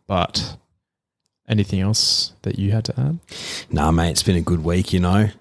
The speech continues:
Speaker 2: Uh, can't complain. Uh, you know, getting through the week in one piece. Uh, Friday tomorrow, more like Friday. <laughs> Let's go. Uh, nah, man, nothing to really add.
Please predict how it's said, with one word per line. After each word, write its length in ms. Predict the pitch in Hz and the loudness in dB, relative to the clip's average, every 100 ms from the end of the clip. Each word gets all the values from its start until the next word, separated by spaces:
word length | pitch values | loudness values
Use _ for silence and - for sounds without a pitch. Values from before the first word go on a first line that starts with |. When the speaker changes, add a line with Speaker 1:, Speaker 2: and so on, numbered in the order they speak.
| - - | -20 -6
Speaker 2:
Uh, 380 | 87 85 85 82 - - | -2 0 0 -2 -6 -4
can't 280 | 98 95 | 0 0
complain. 500 | - 85 95 101 101 - _ _ _ - | 0 0 2 2 2 -2 _ _ _ -4
Uh, 400 | 92 87 85 85 - | 0 2 2 0 0
you 100 | 98 | 2
know, 260 | 92 95 92 - | 4 2 0 0
getting 260 | 98 95 | 0 2
through 200 | - 98 | 2 2
the 80 | 87 | 2
week 260 | 90 95 92 | 2 2 2
in 140 | 90 | 2
one 180 | 87 87 | 2 2
piece. 540 | - 95 92 - - - - | 2 2 2 2 0 -6 -6
Uh, 380 | 87 82 82 - | -2 0 -2 -4
Friday 400 | - 92 95 95 | -2 2 2 2
tomorrow, 500 | - 92 92 101 98 - | -2 -2 0 0 -2 0
more 160 | 104 | 2
like 220 | 95 87 - | 2 0 -4
Friday. 880 | - 101 82 85 98 92 95 98 - - - - | 2 2 2 0 0 2 0 -2 -6 -12 -12 -8
<laughs> 560 | 170 - _ _ _ - | -8 -8 _ _ _ -4
Let's 300 | 95 101 107 | 2 2 4
go. 420 | 95 101 101 98 - - - - | 4 4 4 2 -2 -14 -14 -12
Uh, 320 | - 101 98 101 | 0 2 4 4
nah, 280 | 110 95 - | 4 2 -2
man, 240 | - 95 | -4 -2
nothing 240 | 101 - 90 | -4 -4 -6
to 260 | 92 82 71 | -4 -6 -4
really 300 | 87 85 80 | -4 -4 -4
add. 280 | 113 127 | -2 -2